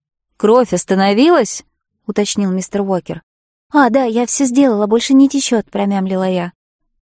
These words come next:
Когда я вернулась на место, Сэмюэль уже продел руку в рукав и застегнул куртку, чтобы спрятать окровавленную футболку. На коленях у него лежал грозовой перевал.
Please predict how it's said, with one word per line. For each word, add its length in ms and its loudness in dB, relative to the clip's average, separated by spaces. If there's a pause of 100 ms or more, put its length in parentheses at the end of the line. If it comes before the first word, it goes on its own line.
(160)
Когда 240 0
я 120 4
вернулась 420 -2
на 100 0
место, 280 0
Сэмюэль 420 0
уже 180 -4
продел 460 -2
руку 240 -6
в 60 -6
рукав 360 -2
и 60 -2
застегнул 500 -6
куртку, 380 -8
чтобы 260 -8
спрятать 400 -8
окровавленную 640 -6
футболку. 600 -8 (380)
На 120 -4
коленях 440 0
у 40 -6
него 200 -6
лежал 300 -6
грозовой 500 -6
перевал. 580 -6